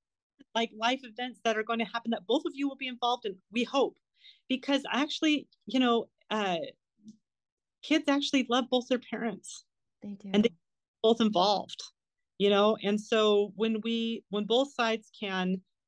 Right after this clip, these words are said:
Speaker 1: uh, provide things in a good space and, and continue to love their child, um, you know, that helps them, you know? Um, anyway, I,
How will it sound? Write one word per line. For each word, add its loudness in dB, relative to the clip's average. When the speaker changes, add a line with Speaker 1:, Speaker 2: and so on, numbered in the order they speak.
Speaker 1:
uh, -4
provide 2
things -2
in -2
a -2
good -4
space 0
and, -6
and -6
continue 0
to 0
love 2
their -2
child, 0
um, -4
you -2
know, 0
that -2
helps -6
them, -6
you -2
know? 0
Um, 0
anyway, 0
I, 4